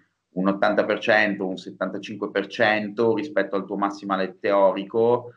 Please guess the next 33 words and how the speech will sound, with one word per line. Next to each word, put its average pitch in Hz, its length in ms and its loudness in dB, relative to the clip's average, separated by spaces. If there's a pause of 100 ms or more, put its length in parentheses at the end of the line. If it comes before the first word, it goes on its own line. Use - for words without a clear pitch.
(280)
cioè 90 160 -2
il 98 220 -6
tuo 113 100 -6
massimale 101 500 -2
vero, 104 500 0
alla 87 240 -2
fine 95 380 -4
comunque 92 360 -6
lo 95 180 0
chiudi. 87 420 -10
Se 104 460 -4
però 104 280 2
ti 98 120 -12
devi 95 320 -4
avvicinare 95 680 -2
s-, - 220 -18
al 90 240 -14
filo 101 220 -8
del 92 160 -6
cedimento, 101 880 0 (1080)
già 113 320 6
una 113 240 2
minima 113 380 0
variazione 107 640 -2
del 98 120 -6
massimale 95 1120 -2
reale 95 760 2
ti - 140 -20
crea 80 240 -6
qualche 82 280 -10
problema. 78 520 -16 (480)
Comunque 170 340 0
volevo 143 480 -2